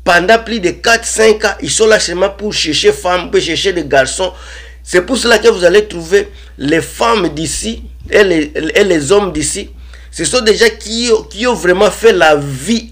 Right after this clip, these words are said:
avec d'autres partenaires. Donc, pour eux, avoir une affection vraiment à une, à une seule personne, pour moi, je pense que ce n'est pas évident. Puisque c'est,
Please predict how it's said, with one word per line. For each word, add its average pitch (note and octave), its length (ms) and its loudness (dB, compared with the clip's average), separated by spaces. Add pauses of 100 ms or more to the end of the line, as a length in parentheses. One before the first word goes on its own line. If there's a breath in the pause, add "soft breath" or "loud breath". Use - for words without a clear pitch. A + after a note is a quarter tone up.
avec D#3 520 -2
d'autres F#3+ 280 0
partenaires. C#3 600 -2 (240 loud breath)
Donc, A3 480 2 (180)
pour B3+ 400 -6
eux, G#3 200 4 (280 loud breath)
avoir D#3+ 380 2 (140)
une A3+ 200 -2 (100)
affection - 840 0 (1120)
vraiment F#3+ 480 2
à F3+ 140 6
une, A3+ 160 2 (340)
à D#3+ 100 4
une A3 100 2
seule A#3 300 2
personne, D#3 460 0 (480 loud breath)
pour A3+ 220 2
moi, G#3+ 180 6
je D#3+ 80 -8
pense G3+ 200 -4
que - 120 -4
ce D3 140 -6
n'est D3 120 -4
pas D3+ 180 0
évident. C#3 320 0
Puisque G#3+ 360 -2
c'est, - 260 -4